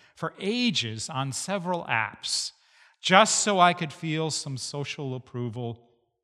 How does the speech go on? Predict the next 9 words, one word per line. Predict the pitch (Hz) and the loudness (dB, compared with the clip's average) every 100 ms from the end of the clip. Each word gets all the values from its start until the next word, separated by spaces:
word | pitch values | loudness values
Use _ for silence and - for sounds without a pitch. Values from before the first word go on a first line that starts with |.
| _ | _
from | - 175 | -14 -10
you." | 214 233 120 90 104 _ _ _ _ _ _ _ _ _ _ _ _ _ - | -6 -4 -4 -6 -14 _ _ _ _ _ _ _ _ _ _ _ _ _ -14
And | 117 | -10
then | 117 | -8
she | - | -10
put | 131 151 | -8 -6
in | 135 127 | -4 -2
all | 143 143 | 0 0
caps, | 139 113 98 - - - - - | -2 -8 -10 -14 -16 -12 -12 -14